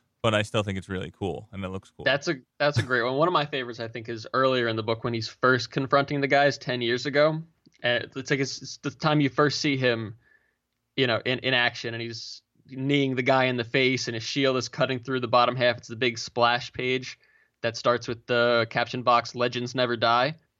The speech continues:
Speaker 2: That, to me, that's Captain America. Like, if I'm gonna frame something out of this book, it's, it's that page.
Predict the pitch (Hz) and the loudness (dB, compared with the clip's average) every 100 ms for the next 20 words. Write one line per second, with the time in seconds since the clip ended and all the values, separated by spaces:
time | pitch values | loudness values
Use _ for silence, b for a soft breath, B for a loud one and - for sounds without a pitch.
0 | _ _ _ 147 147 - 143 131 120 117 | _ _ _ -2 -2 -2 -6 -6 -8 -12
1 | _ _ _ _ 127 123 127 120 120 117 | _ _ _ _ -6 -4 -6 -6 -6 -6
2 | 113 113 113 - 120 127 117 - 123 123 | -4 -4 -4 -2 -2 -2 -6 -2 0 0
3 | 120 127 127 131 131 127 127 156 131 127 | 0 0 0 0 2 0 -4 0 -2 -2
4 | 98 107 - - 110 - 110 - _ _ | -6 -10 -12 -12 -6 -4 -4 -6 _ _
5 | - 127 - - - | -10 -10 -8 -8 -10